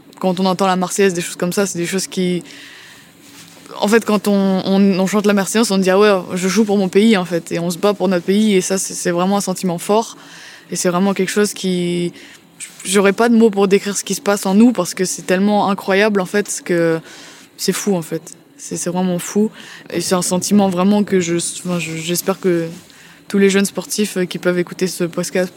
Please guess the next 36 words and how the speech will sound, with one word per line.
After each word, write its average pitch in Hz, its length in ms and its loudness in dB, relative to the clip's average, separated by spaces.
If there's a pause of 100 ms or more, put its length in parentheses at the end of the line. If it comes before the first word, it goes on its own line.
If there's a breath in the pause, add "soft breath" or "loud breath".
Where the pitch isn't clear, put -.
peuvent, 180 240 0
euh, 165 180 0 (200)
peuvent 180 160 0
vivre 214 240 2
parce - 160 -6
que - 60 -14
c'est - 120 -6
vraiment 175 220 -2
incroyable. 165 380 -8 (1400 loud breath)
En 196 120 0
deux 190 180 2
mille 233 240 6
dix-huit, 196 760 0
avec 196 280 2
le 202 200 4
championnat 214 360 2
du 190 100 0
monde, 220 200 6
justement, 202 440 0 (480 loud breath)
parce 196 180 0
qu'en 196 120 -2
fait, 214 180 2
on 202 80 4
était 190 160 2
en 208 80 2
Biélorussie. 196 600 2 (500)
Et 196 80 0
en 185 80 0
fait, 202 280 0
euh, 185 120 4
Biélorussie, 185 540 2
donc 185 160 2
du 175 120 -2
coup, 202 180 -2
pays, 190 400 2
euh, 175 180 2